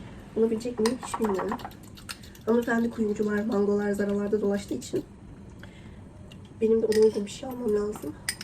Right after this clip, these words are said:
Çok hastayım arkadaşlar, çok. Hiçbiriniz bir çorba yapmadınız mı?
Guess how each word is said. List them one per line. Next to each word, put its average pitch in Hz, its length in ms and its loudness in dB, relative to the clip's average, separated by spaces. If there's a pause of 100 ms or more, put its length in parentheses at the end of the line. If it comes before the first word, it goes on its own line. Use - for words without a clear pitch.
(1200)
Çok - 140 -4
hastayım 208 320 4
arkadaşlar, - 520 -2
çok. - 140 4 (840)
Hiçbiriniz 220 480 0
bir 226 60 -2
çorba 214 420 2 (460)
yapmadınız 202 560 0
mı? 330 60 -8